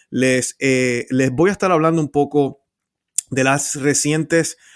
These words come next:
eh, expresiones del Vaticano, lo más reciente que se ha dicho de la salud del Papa Benedicto dieciséis, que no son buenas noticias.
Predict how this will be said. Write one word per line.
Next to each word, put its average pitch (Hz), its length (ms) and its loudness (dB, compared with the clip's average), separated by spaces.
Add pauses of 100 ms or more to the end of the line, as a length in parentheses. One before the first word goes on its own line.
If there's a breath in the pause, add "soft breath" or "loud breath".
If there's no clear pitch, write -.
(200 soft breath)
eh, 127 680 -2 (260)
expresiones 151 680 0
del 143 200 4
Vaticano, 143 640 0 (360)
lo 127 200 -2
más 135 180 -2
reciente 151 440 0
que 143 80 0
se 135 160 -2
ha 131 80 2
dicho 135 460 -2
de 123 160 -2
la 123 100 -6
salud 131 520 -4
del 120 200 -6
Papa 123 480 -6
Benedicto 127 640 -4
dieciséis, 127 720 -2
que 120 160 -10
no 117 100 -12
son 123 360 -8
buenas 127 300 -4
noticias. 139 680 0